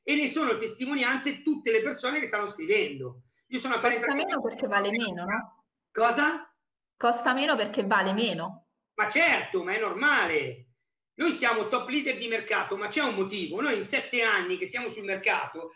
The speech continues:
Speaker 1: abbiamo fatto crescere migliaia di persone. Cioè, e ce l'abbiamo messa sempre tutta per crescere e non ci fermiamo mai, perché sono arrivate tutte le nuove novità, ne stanno arrivando altre.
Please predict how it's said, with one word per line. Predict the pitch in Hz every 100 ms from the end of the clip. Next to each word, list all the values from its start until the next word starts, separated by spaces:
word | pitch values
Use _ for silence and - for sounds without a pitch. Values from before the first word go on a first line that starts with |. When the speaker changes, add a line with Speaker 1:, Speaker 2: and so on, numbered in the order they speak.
| _
Speaker 1:
abbiamo | - 196 254
fatto | 254 -
crescere | 247 262 247 277 285
migliaia | 269 220 208 226
di |
persone. | 170 156 - 220 180 139 127 - - _ _ _ _
Cioè, | 254 220 - - _ -
e | 233
ce | 269
l'abbiamo | 269 294 302
messa | 311 285
sempre | 302 285 285
tutta | 359 269
per | 233 226
crescere | - 294 - 208 - -
e | 220
non | 254
ci | 247 262
fermiamo | 254 220 277 226
mai, | 285 294 - 160 - _
perché | 185 -
sono | 214 220
arrivate | 220 226 226 226
tutte | 190 233
le | 226
nuove | 226 220
novità, | 220 196 190 285 277 - - -
ne | 233
stanno | - 233 233
arrivando | 226 220 202 190
altre. | 277 277 196 190 175 160 131 -